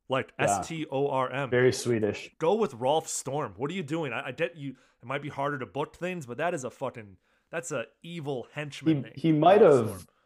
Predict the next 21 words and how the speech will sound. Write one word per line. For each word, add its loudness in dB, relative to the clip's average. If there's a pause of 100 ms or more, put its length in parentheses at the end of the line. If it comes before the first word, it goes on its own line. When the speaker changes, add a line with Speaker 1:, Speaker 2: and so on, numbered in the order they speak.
(300)
Speaker 2:
like, 4
gotten 8
to 4
Hollywood 6
and -4
somebody 0
told -2
him, -6
like, -6 (420)
"This 4
sounds 4
too 0
fake. -4
Like, 0
you 2
got, 6
Speaker 1:
<laughs> 2
Speaker 2:
you 4
gotta 8
change -2
it. -8